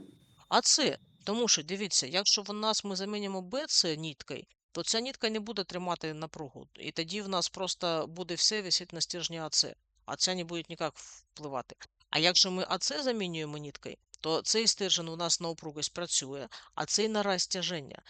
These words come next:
Тобто ми можемо замінювати ніткою лише той стержень, стрижень, який буде на розтяження.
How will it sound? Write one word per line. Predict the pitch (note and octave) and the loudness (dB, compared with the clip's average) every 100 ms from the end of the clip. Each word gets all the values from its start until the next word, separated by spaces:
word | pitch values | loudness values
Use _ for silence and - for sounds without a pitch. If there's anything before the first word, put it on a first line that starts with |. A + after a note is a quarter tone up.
| - - | -20 -14
Тобто | D3 - | -12 -6
ми | E3 A3 | -2 0
можемо | G#3 G#3+ G3 E3+ D#3 C#3+ - - - | 0 4 4 2 -4 -8 -14 -20 -6
замінювати | C#3+ E3+ G3+ F3 D#3 - | -4 -2 -2 -2 -4 -8
ніткою | D#3+ - - E3+ D#3+ | -6 -6 -4 -4 -4
лише | E3 D#3+ - | 2 2 2
той | F3+ F3 | -2 -2
стержень, | - F#3 A#3+ G#3+ - | -2 0 -2 -2 -4
стрижень, | - F#3+ A#3 A3+ F#3 | -6 -2 -2 -2 -2
який | D#3 - G#3 | -6 -4 -6
буде | E3+ F#3 F#3 | -6 -8 -6
на | E3+ | -4
розтяження. | E3 E3 - D#3+ D#3+ D3 - | -4 -4 -4 -6 -8 -10 -16